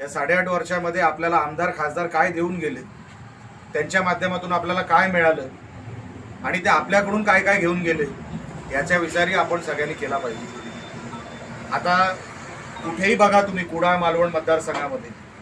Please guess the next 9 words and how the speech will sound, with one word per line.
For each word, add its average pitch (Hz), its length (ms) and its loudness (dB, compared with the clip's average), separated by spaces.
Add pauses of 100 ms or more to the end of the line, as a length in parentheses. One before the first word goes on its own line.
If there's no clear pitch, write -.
काल 170 200 4
मी 180 80 -2
पूर्ण 175 380 -4
दिवस 185 180 -4
मालवणमध्ये 180 560 2
होतो. 160 200 -2 (880)
वेंगुर्लेकर 180 520 -2
साहेब, 185 360 0
मालवणमध्ये 175 720 0